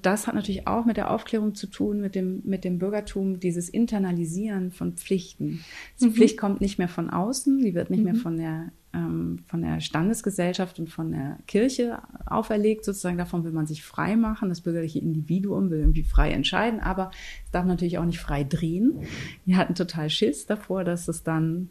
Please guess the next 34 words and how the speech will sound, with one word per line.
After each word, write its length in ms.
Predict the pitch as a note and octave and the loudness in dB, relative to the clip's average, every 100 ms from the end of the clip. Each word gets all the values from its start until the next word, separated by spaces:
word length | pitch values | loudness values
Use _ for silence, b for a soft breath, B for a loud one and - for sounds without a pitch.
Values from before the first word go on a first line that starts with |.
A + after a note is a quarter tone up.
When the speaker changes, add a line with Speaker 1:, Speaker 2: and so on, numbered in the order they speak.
| - | 0
Speaker 1:
ne, 220 | G3 C4+ E4 | 4 4 4
Chaos 380 | - G3 F#3 E3+ | -2 -2 -2 -2
und 80 | D#3 | -2
Anarchie 520 | E3 D#3+ D#3+ G#3+ A#3+ | 0 -2 -2 -2 -2
wird. 180 | G#3+ G3 | -4 -6
Das 160 | G3 | -6
heißt, 460 | F3+ D#3 G3 - - - - | -6 -2 -2 -4 -16 -16 -2
diese 260 | F3 D#3+ | 0 0
bürgerlichen 480 | D#3 G3+ A3+ G3+ F#3 | 2 4 4 2 -4
Pflichten 580 | - - G3+ - F#3 F3+ | -6 -4 -4 -2 -2 0
mussten 340 | E3+ E3+ D#3+ D#3+ | -2 -4 -6 -2
internalisiert 920 | F#3 F#3+ F3 D#3+ D3+ C#3 E3 F3+ - | -2 -2 -4 -2 -2 -4 -6 -8 -8
werden, 180 | - D3+ | -6 -2
die 80 | D#3 | 0
mussten 240 | E3+ D#3+ | -2 -4
aus 140 | D3 | -4
einem 160 | - C#3+ | -4 -6
selbst 500 | C#3 D3 D#3 D#3 - | -4 -4 -2 -4 -12
kommen. 400 | - - C#3 D3+ B B B B - | -12 -6 -6 -6 B B B B 2
Und 220 | E3+ E3 | 2 4
da 160 | D#3 G3+ | 0 0
kommt 260 | - G3 | -2 -2
natürlich 400 | G3 F3 E3+ E3 | -4 -4 -6 -6
das 160 | D3+ - | -8 -6
schlechte 320 | D3+ E3 E3+ | -4 -4 -4
Gewissen 480 | E3+ D#3 D#3 D#3+ D#3 | -6 -4 -4 -4 -4
der 80 | D3 | -2
Mutter, 540 | D#3 E3 D#3+ D#3 D#3+ | -2 -2 -6 -6 -6
äh, 300 | D#3+ D#3 D#3 - | -8 -6 -6 -8
per-, 200 | - - - - | -10 -10 -10 -8
passt 280 | F3 A#3+ | 2 4
da 80 | A3+ | 6
Speaker 2:
Mhm. 160 | G#3+ F#3+ | 4 2
Speaker 1:
perfekt. 680 | F#3+ - - - - - | -2 -4 -8 -10 -10 -20